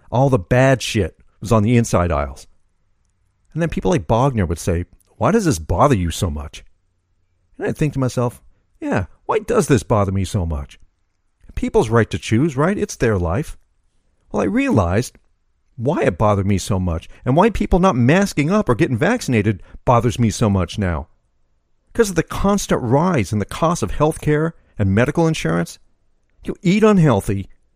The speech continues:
you end up packing the hospitals, diabetes, amputations, heart surgeries, all kinds of shit. And now with covid, not only is it dangerous for everyone else around you, pretty soon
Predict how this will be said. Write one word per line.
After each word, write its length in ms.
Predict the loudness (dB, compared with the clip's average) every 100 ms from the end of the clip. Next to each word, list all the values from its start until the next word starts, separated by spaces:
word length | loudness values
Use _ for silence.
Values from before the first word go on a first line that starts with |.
| _ _
you 180 | -4 2
end 120 | 2 2
up 200 | -2 _ _ -20 _ -4
packing 380 | 0 0 2 2
the 100 | 4
hospitals, 680 | 2 0 -2 -6 -6 -8 -16 _ _ _ _
diabetes, 800 | 0 0 0 0 0 2 0 2
amputations, 760 | 2 0 -2 2 2 2 -2 -2
heart 260 | 2 0
surgeries, 540 | 2 2 2 2 -2 0
all 100 | -2
kinds 320 | 0 0 0
of 100 | -2
shit. 380 | -2 -4 -4 -12 _ _
And 160 | 0 4
now 220 | 4 4
with 160 | 4 4
covid, 360 | 4 4 2 -6 _ _ _ _ _ _ -16 0
not 200 | 4 4
only 180 | 6
is 100 | 4
it 180 | 2 0
dangerous 500 | 0 2 2 2 0
for 200 | 0 2
everyone 280 | 4 2 2
else 180 | 0 -2
around 300 | -2 -2 -6
you, 140 | -10 -10 _ _ _ _ _ _ _ _ _ _ _ 0
pretty 220 | 2 2
soon 260 | 2 2